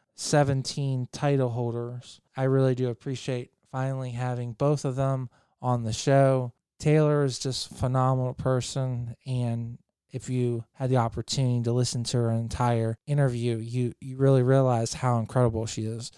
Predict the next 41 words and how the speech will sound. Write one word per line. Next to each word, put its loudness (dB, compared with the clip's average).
The -2
last 4
portion 0
is 0
always 2
the -8
portion 0
where 0
I 0
give -2
them -2
the 0
opportunity -4
to -10
talk 0
about 0
something -2
that's -2
important 4
to -2
her. -2
And 2
she -2
went 4
out 2
of -2
her 2
way 0
to 2
not 0
talk 0
about 0
anything -4
that's 0
coming 2
up -2
that 0
would -6
benefit -2
her -4
specifically, 2